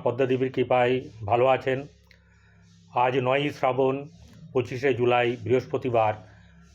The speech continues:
শ্রী শ্রী নাগপঞ্চমীর এবং মা মনসা দেবীর পুজো। সনাতন হিন্দু মতে আজ নাগদেবতা ও মা মনসা দেবীর পুজো হয়ে থাকে গ্রামে, গঞ্জে, শহরে,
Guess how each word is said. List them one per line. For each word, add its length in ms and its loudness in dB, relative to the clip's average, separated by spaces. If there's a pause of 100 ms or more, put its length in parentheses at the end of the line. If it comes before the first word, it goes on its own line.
(180)
শ্রী 160 -6
শ্রী 280 -2
নাগপঞ্চমীর 1000 -2 (640)
এবং 400 0
মা 180 0
মনসা 380 -2
দেবীর 360 -4
পুজো। 280 -12 (1400)
সনাতন 460 0
হিন্দু 320 -2
মতে 400 2
আজ 320 0
নাগদেবতা 680 2
ও 200 0
মা 200 0
মনসা 340 -4
দেবীর 320 -2
পুজো 220 0
হয়ে 180 0
থাকে 320 -2
গ্রামে, 420 0
গঞ্জে, 480 -2
শহরে, 560 -2